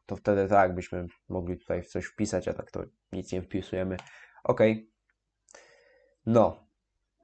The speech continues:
także, mm, teraz zapraszam was na, powiedzmy, taką krótką prezentację, jak brzmią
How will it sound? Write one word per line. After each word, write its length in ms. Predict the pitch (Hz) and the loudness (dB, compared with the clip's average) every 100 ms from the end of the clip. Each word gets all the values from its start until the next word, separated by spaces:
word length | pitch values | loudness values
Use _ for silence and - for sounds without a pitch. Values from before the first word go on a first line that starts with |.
| _ _ | _ _
także, 580 | 98 95 95 104 104 101 - _ - - _ 95 | 0 2 4 6 6 4 -6 _ -18 -18 _ -10
mm, 200 | 92 92 | -8 6
teraz 680 | 127 127 120 - - - _ - _ _ - 104 | 12 12 12 6 -12 -16 _ -20 _ _ -10 -4
zapraszam 640 | 92 101 - 113 110 101 | 2 2 4 2 4 4
was 240 | 101 - | 4 2
na, 160 | 104 95 | 0 0
powiedzmy, 420 | 101 101 98 95 | 4 4 2 -2
taką 420 | 92 - 92 90 92 - | -2 0 -2 -4 -10 0
krótką 560 | 135 131 - 113 104 104 _ _ - | 2 2 4 4 4 0 _ _ 2
prezentację, 1080 | 120 123 123 120 113 131 - 123 113 113 - | 8 8 8 6 8 8 8 6 10 10 8
jak 420 | 110 117 123 104 | 4 10 10 8
brzmią 640 | 101 104 104 117 120 117 | -2 0 4 8 8 6